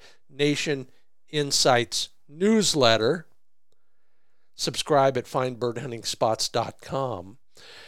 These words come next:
Anyway, how many wild birds did you shoot last season?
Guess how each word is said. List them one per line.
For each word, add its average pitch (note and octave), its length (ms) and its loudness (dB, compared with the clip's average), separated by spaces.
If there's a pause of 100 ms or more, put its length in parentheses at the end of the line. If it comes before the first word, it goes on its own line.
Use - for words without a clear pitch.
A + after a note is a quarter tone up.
(180)
Anyway, D#3+ 300 4 (200)
how F3 140 6
many A#3+ 160 -2
wild G3+ 400 4
birds F3 380 2
did C3+ 200 -6
you F3 140 -4
shoot F#3+ 320 -4
last E3 320 4
season? G3 480 -2